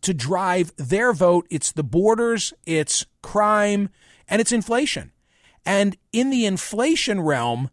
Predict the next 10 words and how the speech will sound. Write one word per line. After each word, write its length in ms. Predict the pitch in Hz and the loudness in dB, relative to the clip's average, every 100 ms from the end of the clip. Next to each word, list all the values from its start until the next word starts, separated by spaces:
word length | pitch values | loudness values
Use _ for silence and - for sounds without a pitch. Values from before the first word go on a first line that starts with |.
| _ | _
nothing 580 | 151 185 254 - 254 240 | -4 -2 -2 -4 -4 -2
has 200 | 175 175 | -2 -2
more 340 | 175 208 214 - | 0 0 0 -2
impact 680 | 190 180 - 165 147 - - _ _ _ _ _ - | -4 -4 -4 -4 -4 -6 -16 _ _ _ _ _ -4
than 180 | 165 | -2
gas 300 | 147 147 135 | 0 0 -2
prices. 560 | - 117 107 98 - - _ _ _ _ | -4 -6 -6 -8 -10 -12 _ _ _ _
You 80 | 151 | -2
know 140 | 202 | 2
why? 400 | 220 196 196 214 | 4 4 2 -2